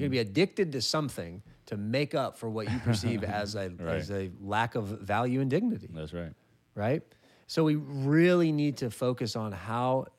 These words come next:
Speaker 2: do we handle failure? Do we encourage, right? Do we say, "Good effort," right? Are
Speaker 1: Mm-hmm.
Speaker 2: we, are we, when someone does fail, are we still encouraging right?
Speaker 1: Yeah.
Speaker 2: In the, in the proper way, right?
Speaker 1: Sure.
Speaker 2: Like, we don't want, hey,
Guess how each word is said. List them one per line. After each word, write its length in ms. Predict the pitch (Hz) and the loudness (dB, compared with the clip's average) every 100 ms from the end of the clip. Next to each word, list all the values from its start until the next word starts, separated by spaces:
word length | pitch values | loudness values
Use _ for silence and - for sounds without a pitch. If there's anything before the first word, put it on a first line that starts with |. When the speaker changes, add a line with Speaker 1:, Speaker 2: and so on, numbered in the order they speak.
| _ - 117 | _ -12 -4
Speaker 2:
do 160 | 113 | 0
we 160 | 107 98 | 0 -2
handle 580 | 87 117 117 110 104 - - _ | -2 -4 0 0 -2 -4 -16 _
failure? 760 | - - 113 123 127 90 80 - _ _ _ _ - | -18 -6 0 2 2 0 -6 -14 _ _ _ _ -2
Do 140 | 113 | 0
we 380 | 110 110 104 95 _ | 2 2 0 -2 _
encourage, 800 | 82 101 - 165 151 80 - - _ - | -10 -8 0 4 4 2 -6 -16 _ -10
right? 320 | 107 113 127 _ _ | -4 -2 -4 _ _
Do 80 | - | -6
we 80 | 117 | -4
say, 220 | 127 127 | -2 -2
"Good 320 | 110 131 156 | -2 0 0
effort," 500 | 135 160 - 78 - - | 0 -4 -6 -14 -16 -18
right? 320 | 101 104 123 - - | -10 -8 -8 -10 -8
Are 20 | |
Speaker 1:
Mm-hmm. 260 | 90 87 123 | -6 0 2
Speaker 2:
we, 260 | 139 135 | 4 2
are 140 | - 120 | 0 0
we, 340 | 131 123 113 - | 2 0 -2 -6
when 180 | 127 135 | -2 -2
someone 360 | 160 156 147 131 | 0 0 2 2
does 240 | 160 180 | 2 2
fail, 300 | - 110 123 | -2 0 0
are 180 | 110 117 | 0 0
we 280 | 123 110 104 _ _ | 0 -2 -6 _ _
still 520 | - - - 165 165 | -10 -6 2 6 6
encouraging 880 | 139 123 - 143 175 127 104 117 170 _ - | 4 -2 -2 2 2 2 0 -2 -6 _ -6
right? 320 | 101 127 151 | -2 -2 -4
Speaker 1:
Yeah. 200 | 98 87 143 | -6 -4 -2
Speaker 2:
In 140 | 139 | 0
the, 220 | 131 - | 0 -2
in 80 | 147 | -2
the 80 | 151 | -2
proper 440 | 143 220 202 135 | 2 0 2 0
way, 400 | 95 92 156 190 - - | -2 -2 -2 -4 -8 -2
right? 240 | 143 190 | 0 0
Speaker 1:
Sure. 320 | 175 131 82 107 | 0 0 0 2
Speaker 2:
Like, 120 | 165 | 6
we 80 | 220 | 6
don't 100 | 247 | 6
want, 180 | 233 185 | 4 0
hey, 180 | 143 | -2